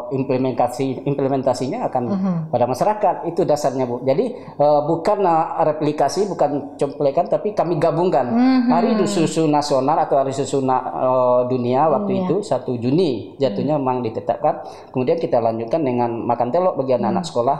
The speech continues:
Speaker 1: Karena komunitas telok ini pada suatu saat kan melimpah, Bu, ya.
Speaker 2: Mhm.
Speaker 1: Melimpah suatu, eh, sehingga telur murah, eh, padahal, eh, telur itu suatu komunitas sumber gizi tinggi,
Speaker 2: Mhm.
Speaker 1: harga murah tadi. Jadi dalam telur itu kan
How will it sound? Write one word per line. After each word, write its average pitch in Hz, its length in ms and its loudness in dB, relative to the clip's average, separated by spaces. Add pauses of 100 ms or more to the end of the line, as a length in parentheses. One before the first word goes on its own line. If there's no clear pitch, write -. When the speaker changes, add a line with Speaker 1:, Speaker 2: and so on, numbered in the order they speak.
(300)
Speaker 1:
Karena 170 400 2
komunitas 143 500 0
telok 135 300 0
ini 180 80 0
pada 135 320 2
suatu 139 320 -2
saat - 320 0
kan 190 100 2
melimpah, 170 400 2
Bu, 123 80 -2
ya. 113 220 2
Speaker 2:
Mhm. 107 480 2
Speaker 1:
Melimpah 127 500 0
suatu, 127 560 0
eh, 117 220 2
sehingga 127 320 0
telur 127 260 0
murah, 127 480 0 (300)
eh, 127 220 2 (180)
padahal, 139 320 2
eh, 127 220 4 (100)
telur 131 240 2
itu 143 400 2
suatu 131 440 0 (1000)
komunitas 135 480 0
sumber 139 240 0
gizi 143 260 2
tinggi, 147 460 0
Speaker 2:
Mhm. 113 420 0
Speaker 1:
harga 127 320 2
murah 127 320 0
tadi. 120 240 -2
Jadi 131 300 0
dalam 143 180 2
telur 135 300 0
itu - 100 -4
kan 170 80 0